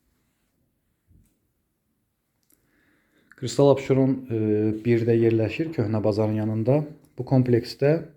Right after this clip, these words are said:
bundan zəif təmirli evləri, vallahi, bundan baha qiymətə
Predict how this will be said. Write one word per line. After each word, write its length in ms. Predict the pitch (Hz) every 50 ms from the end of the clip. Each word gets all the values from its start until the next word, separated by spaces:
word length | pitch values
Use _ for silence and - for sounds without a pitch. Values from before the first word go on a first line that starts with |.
| _ _ _ _ - _ _ _ _ _ _ _ _ _ _ _ _ _ _ _ _ _ _ _ _ _ _ _
bundan 320 | - 117 117 117 117 117 110
zəif 240 | 104 107 104 98 -
təmirli 400 | - 110 107 104 98 101 104 107 104
evləri, 320 | 107 104 107 107 123 147 147 147 - - _
vallahi, 560 | _ 98 104 117 113 104 98 92 90 101 95 92 - -
bundan 400 | - 104 104 101 104 107 98 92 92
baha 240 | 92 92 98 95 92
qiymətə 460 | - 92 92 95 92 92 - 87